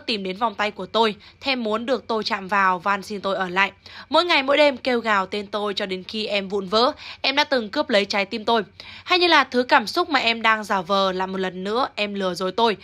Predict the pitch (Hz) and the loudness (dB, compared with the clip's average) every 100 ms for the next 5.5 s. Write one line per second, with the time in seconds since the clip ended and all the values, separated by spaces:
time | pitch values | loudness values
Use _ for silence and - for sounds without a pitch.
0 | - - - 262 247 226 196 254 262 254 | -14 -4 -2 2 2 2 0 -4 -6 2
1 | 247 214 - _ - 262 254 262 269 202 | 4 4 -2 _ 0 2 2 0 -2 -2
2 | 226 214 196 190 190 226 214 208 180 196 | -4 -2 0 0 -2 -4 -4 -6 -6 -2
3 | 202 202 - - - - 240 262 262 254 | -2 -4 -16 -18 -8 -2 2 2 2 0
4 | 220 214 220 220 202 190 196 214 262 247 | -2 -2 0 0 -2 -2 0 2 2 4
5 | 220 170 196 190 202 | 4 4 -4 -4 -6